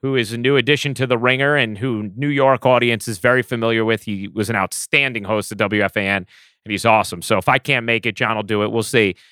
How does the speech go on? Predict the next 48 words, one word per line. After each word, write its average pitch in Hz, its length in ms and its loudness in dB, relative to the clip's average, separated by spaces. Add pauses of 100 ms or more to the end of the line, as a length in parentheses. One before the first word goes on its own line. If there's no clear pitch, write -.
(200)
But 151 140 2
C, 165 420 0 (100)
uh, 117 220 4
that's 131 320 0
gonna 160 160 -4
be, 127 380 -2
I, 110 240 -2
I, 120 80 0 (100)
that's 120 160 -4
gonna 120 120 -4
be 113 100 -2
an 107 60 0
amazing 104 320 -2
pod. 113 420 0 (340)
Uh, 110 340 2 (200)
you 175 80 -6
know 269 120 -2
what, 240 340 0
Bobby? 233 500 0
Let's 262 300 -6
let 277 240 -6
you 185 160 -2
give 143 260 -2
your 147 120 2
opinion. 139 260 -4
What's 214 320 0
your 208 180 4
thoughts 139 420 0
on 127 120 0
the 117 80 0
Lindor 117 440 4
extension 113 480 -4
as 104 140 -2
a 113 80 -2
Mets 107 300 -2
fan? 107 240 -2
Let's 240 180 0
let 277 240 -2
you 185 140 2
hit 147 180 -2
this 143 160 -2
first, 131 380 0
and 113 100 -10
C 147 180 -2
and 131 80 0
I 120 140 2
will 104 140 -2
react. 98 360 -2